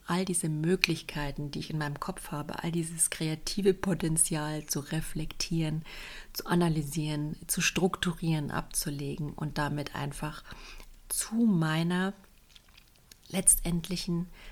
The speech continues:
Meinung zu kommen. Was natürlich dann auch wieder interessant ist heutzutage, man, ähm, es gibt ja nie so den finalen Endstand einer Meinung. Ja? Im nächsten Moment hat man wieder ganz andere Informationen, die dazukommen und dann ändert sich eine Meinung. Also es ist,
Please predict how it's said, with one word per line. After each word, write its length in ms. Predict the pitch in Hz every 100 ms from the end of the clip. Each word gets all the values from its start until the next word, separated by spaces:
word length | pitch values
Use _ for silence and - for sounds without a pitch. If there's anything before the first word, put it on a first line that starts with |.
| - -
Meinung 500 | 190 185 190 160 143
zu 140 | - -
kommen. 360 | - 170 175
Was 200 | 175 175
natürlich 320 | 214 208 208 -
dann 180 | -
auch 100 | 160
wieder 200 | 175 175 -
interessant 520 | 160 151 - 170 175
ist 160 | 190 -
heutzutage, 720 | - - - - 170 170 170 - - - - -
man, 640 | 180 170 190 170 165 165 -
ähm, 560 | - - 165 131 - -
es 200 | - -
gibt 200 | - -
ja 100 | 175
nie 240 | 165 196 185
so 120 | 160
den 200 | 160 156
finalen 480 | - 156 - - -
Endstand 680 | 156 160 - 143 147 -
einer 220 | 139 143
Meinung. 440 | 147 147 - - 151
Ja? 140 | 156
Im 120 | 185
nächsten 360 | 160 180 - -
Moment 480 | 165 160 160 165 160
hat 160 | 165
man 140 | 175 156
wieder 280 | 160 170 - 185 -
ganz 260 | 165 175
andere 380 | - 175 190 160
Informationen, 960 | 160 156 147 143 - - 151 165 175 160
die 80 |
dazukommen 760 | 156 160 - 185 180 - 165 170
und 120 | 160
dann 140 | 160 160
ändert 380 | 170 190 160 -
sich 260 | 135 -
eine 180 | 135 135
Meinung. 480 | 131 131 123 139 143
Also 180 | 151 156
es 120 | 156
ist, 260 | - -